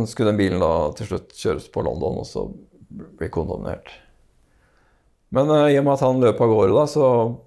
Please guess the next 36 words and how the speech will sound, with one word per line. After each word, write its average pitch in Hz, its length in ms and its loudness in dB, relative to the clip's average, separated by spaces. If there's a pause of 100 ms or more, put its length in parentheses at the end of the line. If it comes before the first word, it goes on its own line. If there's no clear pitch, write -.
(760)
te-, - 180 -6
måtte 113 240 -2
jeg 113 80 2
jo 120 60 0
ta 101 160 0
høyde 98 260 0
for - 160 -2
at 90 100 -8
det 76 140 0
var 78 200 -2
noe, 92 200 -4
skjedde 90 240 -6
noe 92 160 -2
annet, - 140 -6
da. 80 120 0 (640)
Så 117 220 0 (500)
uten 120 260 -2
at 113 80 -2
jeg 104 220 4
helt 107 260 -2 (240)
fikk - 200 -6
tak 90 280 0
i 104 120 4 (100)
hva 101 260 2
som, 101 180 -4 (1040)
hva 98 140 -4
som 104 140 -8 (180)
hadde 95 280 0 (180)
skjedd, - 240 0
så 123 160 2 (1300)
bestemte 107 440 -2
jeg 117 80 2
meg 107 80 2
bare 98 160 2
for 101 160 -2
å 87 60 0